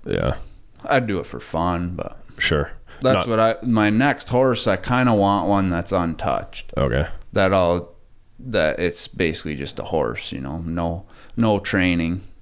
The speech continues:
Speaker 1: Yeah.
Speaker 2: At most, maybe, like, halter broke, which that's, like, the thing you put on 'em to lead 'em.
Speaker 1: Yeah.
Speaker 2: But
Speaker 1: Um, and is that strictly because you wanna have the influence over that horse from step one, or is there, like, a,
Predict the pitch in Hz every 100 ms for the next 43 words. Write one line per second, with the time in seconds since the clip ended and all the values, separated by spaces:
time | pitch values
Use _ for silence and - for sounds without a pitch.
0 | - - 55 92 - 104 101 135 139 127
1 | 117 - 110 104 98 95 85 85 98 92
2 | - 82 73 73 76 - 85 - 90 80
3 | 85 - - 78 87 78 82 82 - -
4 | - 117 95 92 90 87 - 85 92 104
5 | 92 80 95 - - 69 - - - -
6 | - - - - 64 - - 104 87 76
7 | 62 - - - - - - - - -
8 | - - 104 101 101 104 - - 127 117
9 | 123 104 95 92 90 104 101 95 90 78
10 | - - - - - - - - - -
11 | - - - - - 98 92 87 90 95
12 | 98 95 95 92 90 87 95 98 92 85
13 | - 90 87 107 120 101 87 85 82 80
14 | 82 78 76